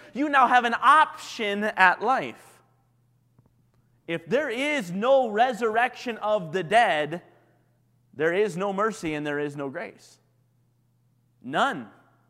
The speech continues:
L-, l-, let me further illustrate. Go to Romans chapter five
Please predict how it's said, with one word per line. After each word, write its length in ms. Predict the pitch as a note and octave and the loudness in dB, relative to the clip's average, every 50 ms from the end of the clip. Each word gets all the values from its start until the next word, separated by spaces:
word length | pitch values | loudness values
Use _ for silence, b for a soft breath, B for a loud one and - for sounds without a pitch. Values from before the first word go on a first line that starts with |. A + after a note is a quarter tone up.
| _ _ _ _ _ _ _ _ _ _ _ _ - | _ _ _ _ _ _ _ _ _ _ _ _ -20
L-, 80 | C#3+ - _ D#3+ | -20 -18 _ -8
l-, 100 | F3+ - - | -8 -8 -8
let 100 | G3 G3+ | -8 -8
me 160 | G#3 G3 F#3+ - - - _ _ - | -6 -6 -8 -8 -10 -16 _ _ -12
further 320 | - - G3+ G3 F3 F#3 F3 | -4 0 0 0 0 -2 -4
illustrate. 440 | E3+ F3+ F3 E3+ D#3 - E3 C#3+ B2+ | -4 -4 -4 -4 -6 -8 -10 -8 -8
Go 80 | D3+ E3 | -6 -6
to 80 | D3+ | -4
Romans 320 | D3 D#3 D#3 D#3 D3+ D3 - | -4 -4 -4 -4 -8 -10 -8
chapter 300 | - E3 D3+ C3 C#3 C3 | -8 -8 -6 -6 -10 -6
five 400 | - D3 C#3+ C#3+ C#3+ D#3+ F#3+ | -2 0 0 0 0 -2 -6